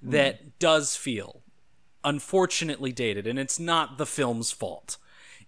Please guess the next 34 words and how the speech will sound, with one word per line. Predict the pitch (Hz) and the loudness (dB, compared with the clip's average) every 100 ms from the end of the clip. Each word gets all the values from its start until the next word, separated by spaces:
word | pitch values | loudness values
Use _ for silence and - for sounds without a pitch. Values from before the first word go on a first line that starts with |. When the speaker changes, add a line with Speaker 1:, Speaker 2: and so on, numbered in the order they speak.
| - | 2
Speaker 2:
is | 156 156 151 143 - - | 4 4 2 -2 -6 -14
the | 135 120 156 | -12 -6 0
ending | 147 147 127 120 | 0 2 0 -2
of | 107 98 | -4 -4
the | 104 | -4
movie. | 101 92 65 50 - - - - - 127 | -4 -8 -14 -20 -20 -20 -20 -20 -20 -10
Because | 135 - 147 139 139 135 123 - - - - - | -10 -4 0 2 0 -2 -4 -6 -8 -20 -20 -20
the, | 151 117 160 156 151 - - - _ _ _ 180 151 | -18 -8 -6 -4 -4 -6 -12 -20 _ _ _ -16 -6
'cause | 190 170 - | -2 -2 -2
these, | 190 196 180 - | -2 0 -2 -4
these, | 147 170 165 151 - | -4 -2 -2 -4 -4
like, | 131 123 - | -2 -2 -4
the | |
Women's | 131 196 208 185 - | -4 -2 -2 -4 -4
Army | 151 156 156 160 151 151 | 2 4 4 0 -2 -4
and | 135 131 127 120 120 - | -6 -4 -4 -6 -8 -10
these, | 131 127 - | -10 -10 -4
all | 135 | -2
these | 143 135 | 0 -2
groups, | - 135 120 - | -4 -4 -4 -8
they, | 135 151 147 131 - - - - | -2 -2 -2 -4 -14 -20 -20 -6
by | - 170 | 2 4
the | 175 175 | 4 -2
end, | 180 202 208 170 | 0 0 0 0
they've | 170 151 | -2 0
decided, | 143 - 160 165 | -4 2 4 4
like, | 143 123 | 2 -2
"We're | 151 160 | -2 -2
gonna | 175 | -2
start | - 151 143 | 0 2 2
working | 135 135 - 127 | 2 -2 -4 -8
together." | - 151 233 175 113 | -8 0 6 6 4
Like, | 98 98 - | 0 -6 -8
the, | - 143 135 | -6 -2 0